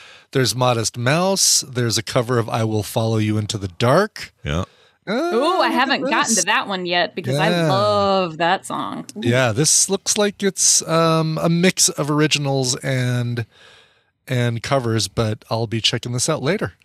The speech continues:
Speaker 1: Nice.
Speaker 2: The, uh,
Speaker 3: Cool.
Speaker 2: that
Speaker 3: Yeah, so,
Speaker 2: Kristen, uh,
Speaker 3: oh, go ahead,
Speaker 2: Kristen,
Speaker 3: Scott.
Speaker 2: that Kristen Froseth who plays Alaska, um,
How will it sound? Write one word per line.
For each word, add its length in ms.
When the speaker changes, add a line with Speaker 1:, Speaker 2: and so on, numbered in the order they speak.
Speaker 1:
Nice. 460
Speaker 2:
The, 260
uh, 180
Speaker 3:
Cool. 80
Speaker 2:
that 140
Speaker 3:
Yeah, 140
so, 80
Speaker 2:
Kristen, 500
uh, 20
Speaker 3:
oh, 40
go 60
ahead, 100
Speaker 2:
Kristen, 400
Speaker 3:
Scott. 240
Speaker 2:
that 200
Kristen 400
Froseth 680
who 100
plays 540
Alaska, 720
um, 520